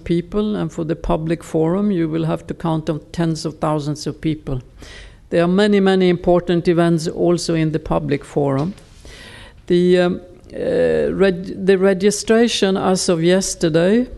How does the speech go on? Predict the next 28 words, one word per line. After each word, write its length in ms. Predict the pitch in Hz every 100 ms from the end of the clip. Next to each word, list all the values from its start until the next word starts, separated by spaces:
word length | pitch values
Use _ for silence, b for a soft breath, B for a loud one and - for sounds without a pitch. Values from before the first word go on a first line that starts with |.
| - -
the 120 | 175
count 600 | 160 - 185 175 190 196
is 320 | - 180 180
hundred 440 | 170 185 196 202 196
and 180 | 185 180
nine, 280 | 180 190
seventy-nine 960 | - - 180 185 185 185 170 175 175 175
countries 760 | 170 180 175 175 165 202 220 -
have 160 | 165
registered 580 | 165 165 165 190 - 214
as 240 | 175 160
of 100 | 175
yesterday. 640 | 160 165 170 - 190 208 233 B B B B B B B -
And 240 | - 170 175
countries 500 | 196 214 214 220 208
come 340 | - 208 196
with 180 | 185 180
delegations 1000 | 185 185 175 185 185 180 202 180 175 -
from 560 | - 185 180 175 170 165 B B B B B
everything 540 | - 190 190 190 190 180
from 320 | - 170 170
one-person 680 | 170 170 165 175 170 170 165
delegation 800 | 165 160 160 180 190 - 185 180
to 360 | - 170 165 165
a 100 | 165
one 520 | 156 156 170 170 165
hundred-person 840 | 156 165 160 147 - 156 156 - 147
delegation. 640 | 147 135 139 131 - 120